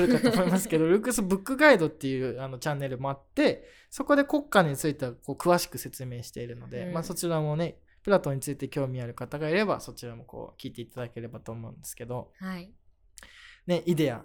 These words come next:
Speaker 1: はい。
Speaker 2: いいですね。
Speaker 1: イデアですよ。
Speaker 2: 大好きです。
Speaker 1: <laughs> イデア、何が好きですか？
Speaker 2: いや、もうなんか、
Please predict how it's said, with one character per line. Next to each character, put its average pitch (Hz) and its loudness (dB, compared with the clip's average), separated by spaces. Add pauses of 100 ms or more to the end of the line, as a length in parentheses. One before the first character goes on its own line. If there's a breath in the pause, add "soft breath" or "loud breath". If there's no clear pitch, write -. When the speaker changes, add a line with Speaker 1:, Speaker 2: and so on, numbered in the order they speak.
(120)
Speaker 1:
は 123 -10
い。 - -20 (760)
Speaker 2:
い 156 -4
い 135 0
で - -
す - -
ね。 - -
Speaker 1:
イ - -
デ 127 0
ア 113 -4
で 110 -12
す - -12
よ。 123 -10 (360)
Speaker 2:
大 185 -10
好 - -16
き - -14
で 147 -14
す。 - 4
Speaker 1:
<laughs> 165 4
イ 156 2
デ - 4
ア、 139 2
何 180 2
が 156 0
好 - -8
き 143 -8
で 131 -4
す - -10
か？ - -14 (260 soft breath)
Speaker 2:
い 196 -12
や、 185 -8
も 180 -10
う 175 -12
な 185 -10
ん 175 -14
か、 170 -16